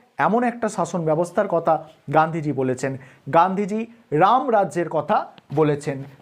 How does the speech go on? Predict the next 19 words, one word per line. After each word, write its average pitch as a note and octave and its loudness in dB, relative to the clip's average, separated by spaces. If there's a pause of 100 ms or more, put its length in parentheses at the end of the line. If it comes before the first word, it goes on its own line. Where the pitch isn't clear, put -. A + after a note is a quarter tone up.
(120)
তারপরে B3+ 4
হচ্ছে E4 -4
ব্যক্তিত্বের A3 0
বিকাশ। A#2 -6 (120)
এখানে B3 2
ব্যক্তিত্বের B3+ -2
বিকাশে A#3+ 0
কি A#3 -4
বলা A3 2
হচ্ছে? A#3 -6 (420)
গান্ধীজির C4 2
রাষ্ট্রচিন্তার B3 0
মূল B3 0 (400)
বৈশিষ্ট্যই C4+ 2
হচ্ছে A#3 -2 (220)
মানুষের A3+ 2
ব্যক্তিত্বের F#3 0
বিকাশ F3 0
করা। B2+ -2